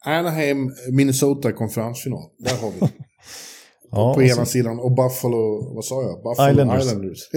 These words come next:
Speaker 1: Ja.
Speaker 2: Ja. Sätter du de två här och nu, alltså, då, då vet jag inte vad jag ska
Speaker 1: Då,
Speaker 2: göra.
Speaker 1: då bjuder du på middag i sommar.
Speaker 2: Det är det minsta jag kan göra i så fall, kan jag säga.
Speaker 1: Ja, på, på vad, vart går vi? Pelikan.
Speaker 2: Ja, det
Speaker 1: Där hade
Speaker 2: låter
Speaker 1: vi en väldigt trevlig kväll för några somrar sedan.
Speaker 2: Ja, det hade vi verkligen.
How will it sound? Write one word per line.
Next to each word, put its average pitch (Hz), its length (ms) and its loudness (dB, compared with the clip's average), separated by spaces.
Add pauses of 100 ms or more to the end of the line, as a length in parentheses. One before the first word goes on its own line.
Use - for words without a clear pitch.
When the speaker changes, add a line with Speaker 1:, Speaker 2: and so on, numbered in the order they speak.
(120)
Speaker 1:
Ja. 113 240 -8 (300)
Speaker 2:
Ja. 107 200 -4 (340)
Sätter 202 300 4
du 196 80 8
de 208 200 6
två 170 160 4
här 147 160 6
och 147 300 0
nu, 156 300 0
alltså, 104 180 -4
då, 139 440 0 (280)
då 143 80 -8
vet 143 160 -2
jag 131 80 -2
inte 120 140 -4
vad 135 160 6
jag - 100 4
ska 165 80 4
Speaker 1:
Då, 135 100 2
Speaker 2:
göra. 98 80 -4
Speaker 1:
då 147 80 2
bjuder 165 280 2
du 135 100 0
på 131 80 2
middag 131 360 0
i - 20 -8
sommar. 101 340 -6 (380)
Speaker 2:
Det 139 220 4
är 165 40 2
det 160 60 2
minsta 156 260 2
jag 151 80 4
kan 147 100 2
göra 98 140 4
i 101 40 2
så 98 140 -2
fall, 92 100 -6
kan 101 80 -6
jag 95 100 -6
säga. 87 200 -8 (380)
Speaker 1:
Ja, 135 260 -4
på, 127 260 -4
på 139 120 0
vad, 139 260 -2 (220)
vart 123 100 -8
går 139 260 0
vi? - 60 -14
Pelikan. 131 420 0 (320)
Speaker 2:
Ja, 139 240 4
det 131 60 0
Speaker 1:
Där 160 80 2
hade 120 100 0
Speaker 2:
låter 131 140 0
Speaker 1:
vi 120 60 -2
en 117 120 -6
väldigt 120 260 -4
trevlig 110 480 -6
kväll 113 200 -2
för 117 140 -6
några 104 220 -4
somrar 107 340 -6
sedan. 90 200 -14
Speaker 2:
Ja, 113 100 2
det 127 60 6
hade 135 140 4
vi 110 80 2
verkligen. 101 320 -2